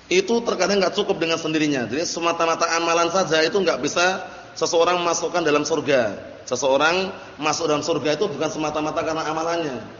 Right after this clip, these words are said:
Ada orang sholat, puasa, zakat, ternyata sholatnya nggak ikhlas, ya nggak? Kemudian zakatnya juga nggak ikhlas, puasanya nggak ikhlas, nggak mutaba'ah, diterima nggak? Padahal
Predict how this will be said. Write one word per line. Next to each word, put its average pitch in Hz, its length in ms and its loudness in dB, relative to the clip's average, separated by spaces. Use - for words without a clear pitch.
Ada 160 240 2
orang 214 240 2
sholat, 139 640 2
puasa, 139 560 0
zakat, 139 560 -2
ternyata 196 320 2
sholatnya 214 400 2
nggak 175 160 2
ikhlas, 139 400 -2
ya 160 160 0
nggak? 165 240 0
Kemudian 185 320 2
zakatnya 185 400 0
juga 170 240 0
nggak 156 160 0
ikhlas, 131 480 -2
puasanya 175 480 0
nggak 160 240 2
ikhlas, 190 160 0
nggak 156 160 -2
mutaba'ah, 139 480 -2
diterima 180 320 -2
nggak? 139 200 -4
Padahal 160 240 4